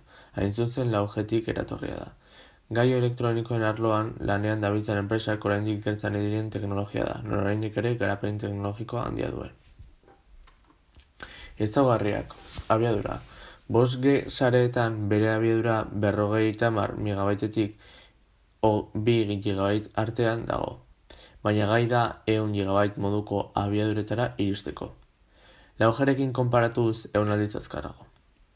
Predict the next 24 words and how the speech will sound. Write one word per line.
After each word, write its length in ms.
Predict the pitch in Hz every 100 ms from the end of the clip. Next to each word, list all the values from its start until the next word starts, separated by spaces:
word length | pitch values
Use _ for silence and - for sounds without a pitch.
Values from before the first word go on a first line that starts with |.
| _ _ _ _
Ezagutzen 540 | - 101 117 123 135 123
den 260 | 120 104 -
bost 340 | 101 107 110
G 160 | 113 104
azkarrena, 600 | 95 - 107 107 110 107 110 - - _ _ _ _ _ -
M 180 | 110 110
M 220 | 110 110 104
Wave 320 | 110 107 -
izenez 500 | 107 113 107 104 104
ezagutzen 480 | 101 98 98 104 107
dena, 360 | 107 101 120 - _ - - _ _ - -
bost 260 | - 113 120
gigabyte 520 | 117 110 113 110 - _ _ _ _ -
eko 420 | 117 113 117 -
abiadura 440 | 101 101 104 104 104
dauka. 340 | - - - - _ _ _ _ _ _ - _ _ _ -
Latentzia. 680 | 101 104 104 104 - - - _
Latentzia 480 | - 98 117 120 131
da 140 | 123 120
pertsona 380 | 113 101 101 101
bati 160 | 101 107
aplikazio 480 | 95 92 92 98 101
bat 180 | 98 98
klikatzerakoan 800 | - 87 92 - 98 92 110 117